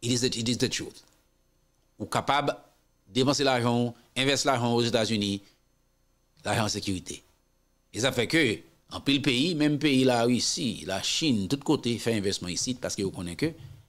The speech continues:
comme ça, il y a sécurité. De toute façon, tirez sur ça que m'ba, mesdames et messieurs, si vous avez des questions, posez des questions. Nous pas un problème, nous fait ça capable pour nous aider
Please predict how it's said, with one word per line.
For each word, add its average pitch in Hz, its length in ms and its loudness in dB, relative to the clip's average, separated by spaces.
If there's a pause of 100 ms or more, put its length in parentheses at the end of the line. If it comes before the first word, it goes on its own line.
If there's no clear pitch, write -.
(560)
comme 101 140 -4
ça, 101 100 -4
il 87 60 -6
y - 40 -8
a - 20 -6
sécurité. - 500 -12 (680)
De 156 60 0
toute 190 180 0
façon, 185 340 2
tirez 160 160 4
sur 175 140 0
ça 165 160 2
que 151 60 2
m'ba, 135 200 4 (100)
mesdames 143 200 2
et 135 60 2
messieurs, 135 80 2
si 135 100 -4
vous 147 40 -4
avez 151 120 0
des - 20 -2
questions, 143 260 0
posez 113 220 -2
des 101 60 -6
questions. 95 200 -6
Nous 107 60 -2
pas 127 80 4
un 135 80 0
problème, 143 360 2
nous 139 100 2
fait 127 140 -4
ça 151 160 0
capable 143 340 2
pour 131 100 -4
nous 127 200 2
aider 151 320 4